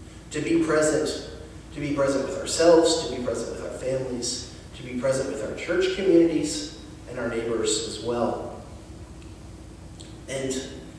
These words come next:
and it, it, Sabbath, the Sabbath practice of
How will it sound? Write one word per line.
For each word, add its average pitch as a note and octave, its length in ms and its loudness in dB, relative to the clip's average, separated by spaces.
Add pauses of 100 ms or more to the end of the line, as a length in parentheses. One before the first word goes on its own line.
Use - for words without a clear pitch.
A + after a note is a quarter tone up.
(360)
and D3+ 120 4
it, - 160 4
it, - 600 0 (960)
Sabbath, C#3+ 720 0 (280)
the - 60 -10
Sabbath - 360 6
practice - 440 0
of A#2+ 200 -2